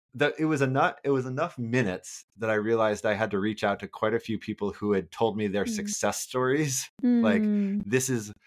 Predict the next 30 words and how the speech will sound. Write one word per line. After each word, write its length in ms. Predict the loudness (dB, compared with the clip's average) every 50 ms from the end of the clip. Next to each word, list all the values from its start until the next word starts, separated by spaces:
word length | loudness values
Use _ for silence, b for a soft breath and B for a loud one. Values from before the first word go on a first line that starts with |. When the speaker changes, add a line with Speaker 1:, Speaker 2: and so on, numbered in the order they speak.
| B B B B B B
Speaker 1:
you 100 | -6 -4
know, 120 | -2 -2 0
my 200 | 0 0 0 0
epic 340 | 0 -2 -2 0 0 0 0 0
run 400 | -2 0 0 2 2 0 0 -2
at 160 | -2 -2 -4
the 80 | -4 -2
whatever 380 | -2 0 0 0 0 0 -2 -4
marathon 600 | -4 -4 -2 -2 -2 -2 -2 -2 -2 -2 -2 0
where 140 | 0 0 0
I 100 | 0 -2
came 320 | -4 -6 -6 -4 -4 -6
through 600 | -8 -8 -6 -2 0 2 2 2 2 0 -4 -8 _ _ _
two 220 | -6 -2 0 2 2
minutes 340 | 2 2 2 0 0 0
under." 260 | -2 -2 0 0 0 0
And 100 | 0 0
I 40 | -2
was 120 | -2 -2 -4
like, 140 | -4 -4
"That's 200 | -4 -8 -6 -6
amazing. 480 | -6 -4 -4 -2 -2 -2 -2 -2 -2 -2
And 80 | -2 -2
that 100 | -2 -4
should 100 | -6 -6
be 80 | -6 -4
enough 260 | -2 -2 -2 -2 -2
of 120 | -4 -4 -4
a 80 | -4 -2
buffer 560 | 0 0 0 0 -2 -2 -2 -2 -4 -6